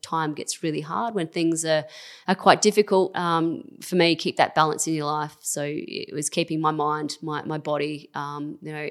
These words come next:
everything busy. Uh, and, and, and it's an odd thing, and you'd appreciate it with your running.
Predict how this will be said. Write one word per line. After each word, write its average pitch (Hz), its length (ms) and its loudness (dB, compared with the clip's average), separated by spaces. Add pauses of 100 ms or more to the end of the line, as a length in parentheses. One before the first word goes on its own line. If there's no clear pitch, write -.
everything 156 680 -6
busy. 156 460 0 (380)
Uh, 151 480 -2
and, 156 220 -2
and, 151 320 -6
and 160 220 -8 (100)
it's - 220 -4
an - 100 4
odd 165 180 4
thing, 165 180 2
and 156 80 2
you'd 156 240 -4
appreciate 151 440 0
it 139 40 -4
with 143 100 -8
your 156 100 -6
running. 151 400 0